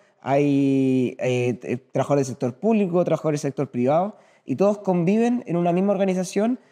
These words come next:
que tiene por propósito distribuirle a todas y todos, eh, lo necesario para vivir, y todos pueden, y todos colaboran con aquello que pueden. Nuestra máxima como cooperativa es que, eh, son, bueno, tenemos dos, como dos grandes máximas. Una es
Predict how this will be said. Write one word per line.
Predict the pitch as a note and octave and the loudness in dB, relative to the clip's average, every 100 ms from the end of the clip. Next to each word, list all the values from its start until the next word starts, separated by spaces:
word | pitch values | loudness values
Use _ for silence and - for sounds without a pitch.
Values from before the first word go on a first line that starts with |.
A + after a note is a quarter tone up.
| _ _ | _ _
que | D#3 | 0
tiene | D#3 F3+ | 2 2
por | F3 E3+ | 2 0
propósito | D#3+ E3 F#3 F3+ G3 F#3 - | 0 0 -2 0 2 0 -4
distribuirle | D3 C3+ C#3+ D3 D3+ E3 E3 E3 E3 - | -4 -4 0 0 2 4 4 4 2 -2
a | D3 - | -6 0
todas | F#3 F#3+ F3+ | 2 2 0
y | |
todos, | E3+ G3 G3+ G3+ - | 0 0 2 -2 -2
eh, | D3 C#3+ C#3 | 0 0 2
lo | C#3+ | 2
necesario | C#3 C#3+ C3+ E3 E3 | 0 0 0 0 2
para | D#3+ | 2
vivir, | D#3 D#3+ G3+ C#4+ - _ - | 2 2 0 -2 -8 _ -6
y | C#3+ | -2
todos | F3 F3+ F3+ | 2 2 0
pueden, | - F3+ F3 E3 - | 2 2 2 -2 -4
y | |
todos | C#3+ F3+ | 0 0
colaboran | F3+ E3+ D#3+ F3 F#3+ F#3+ - B2+ - | 2 0 2 2 0 -4 -10 -14 -6
con | C#3 | -2
aquello | C#3 D3+ D3 | 0 0 0
que | C#3 | 2
pueden. | D#3+ A#2+ G#2 - _ _ | 2 0 -4 -12 _ _
Nuestra | C3+ C3 C#3 | -4 -2 0
máxima | E3 G#3 - F3+ G3+ B3 _ _ | 0 -2 -4 -2 -2 -4 _ _
como | _ D3 | _ -4
cooperativa | D3 D3 D3 D3 E3+ G#3 G#3+ - _ _ _ _ - | -2 0 0 0 0 0 -4 -20 _ _ _ _ -2
es | E3 E3+ | -2 -2
que, | - E3 E3+ E3 D#3+ D3+ - _ _ | -4 0 2 2 2 0 -8 _ _
eh, | - C3+ C3 B2+ | -2 0 2 0
son, | D#3 D#3+ | 0 0
bueno, | D#3 C3 | 0 0
tenemos | C#3 D#3+ | 2 0
dos, | D3+ | 0
como | C#3+ C#3+ | -2 0
dos | E3 | 0
grandes | D#3+ D#3+ D3 | 0 -2 -2
máximas. | B2 - B2 A#2 | -4 -6 -6 -2
Una | D#3 E3+ E3 | 0 2 2
es | D#3+ D#3 D#3 | 2 -2 -6